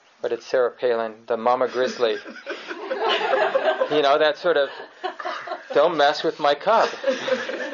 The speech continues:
And it's the same, same sort of thing that, that, uh, like, I'm willing to try anything 'cause I'm, I don't wanna keep continuing. Yeah, we do. I mean,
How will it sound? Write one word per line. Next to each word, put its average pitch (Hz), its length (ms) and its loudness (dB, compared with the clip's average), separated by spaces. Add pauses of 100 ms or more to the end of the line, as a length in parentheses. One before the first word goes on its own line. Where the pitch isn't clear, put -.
(1500)
And 147 200 4
it's 147 140 -2
the 151 80 -4
same, 160 460 0
same - 360 -2
sort 147 220 2
of 139 120 -4
thing 170 240 2
that, 127 280 2 (640)
that, 131 360 4
uh, 123 400 4
like, 135 180 2
I'm 165 180 2
willing 151 260 0
to 135 80 -2
try 135 320 2
anything 160 500 -2 (800)
'cause - 200 0
I'm, 147 220 2
I 139 180 4
don't 143 320 0
wanna 147 240 4
keep 143 380 -8
continuing. 143 680 -2 (2500)
Yeah, 143 180 2
we 147 140 -2
do. 135 300 4
I 131 140 2
mean, 131 320 -2